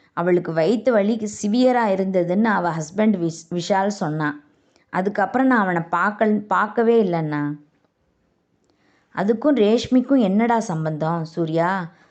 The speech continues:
இதுல உனக்கு என்ன சந்தேகம் வந்தது? எனக்கு என்னமோ அந்த பொண்ணுக்கு வயித்து வலின்னு சொல்றது பொய்ன்னு நான் நினைக்கிறேன்.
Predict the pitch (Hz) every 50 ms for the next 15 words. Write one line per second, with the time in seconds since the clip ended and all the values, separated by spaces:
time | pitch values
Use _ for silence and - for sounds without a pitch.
0 | _ _ _ 190 208 202 233 254 262 220 196 202 220 220 240 247 247 254 262 254
1 | 226 196 196 185 190 185 175 180 175 170 170 160 160 156 - 156 156 156 156 160
2 | 160 - _ _ _ _ _ _ _ _ _ _ _ _ _ _ _ _ _ 175
3 | 180 196 202 220 220 220 220 208 220 240 262 262 233 208 196 190 185 185 - -
4 | _ _ _ _ - 190 185 180 170 175 - 214 233 254 262 277 269 269 254 208
5 | 185 165 190 233 226 214 254 220 220 202 202 214 226 226 220 - 190 170 170 170
6 | 165 165 185 220 - - - 196 202 214 226 226 214 208 220 226 208 180 175 165
7 | 151 151 156 151 - 156 147 143 - -